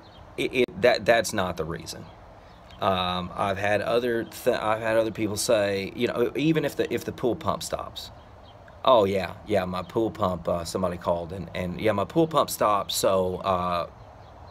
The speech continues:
my pool turned green." That's not the reason your pool turned green.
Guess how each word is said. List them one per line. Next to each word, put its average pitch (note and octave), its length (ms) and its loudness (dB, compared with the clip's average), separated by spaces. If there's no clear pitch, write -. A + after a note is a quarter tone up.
my G2 180 0
pool F#2+ 220 -2
turned F2 280 -4
green." F2 340 -6
That's C3 240 4
not D#3+ 160 4
the D#3 80 -2
reason D#3+ 260 4
your D3 80 -2
pool C#3+ 220 -2
turned B2+ 260 -4
green. A2 300 -2